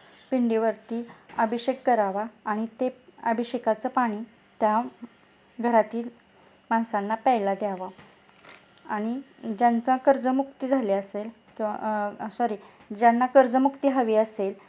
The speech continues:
त्यांना रुद्राध्याय, नमक आणि चमक म्हणावं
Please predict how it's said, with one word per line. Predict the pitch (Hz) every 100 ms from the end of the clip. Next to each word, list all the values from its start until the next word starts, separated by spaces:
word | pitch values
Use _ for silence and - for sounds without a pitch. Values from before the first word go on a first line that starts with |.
| _ _ -
त्यांना | 240 226 208 214 - 220
रुद्राध्याय, | 240 233 262 254 - 220 208 233 -
नमक | 226 240 254 -
आणि | 220 220 -
चमक | 254 208 - - _ _ -
म्हणावं | 226 233 208 185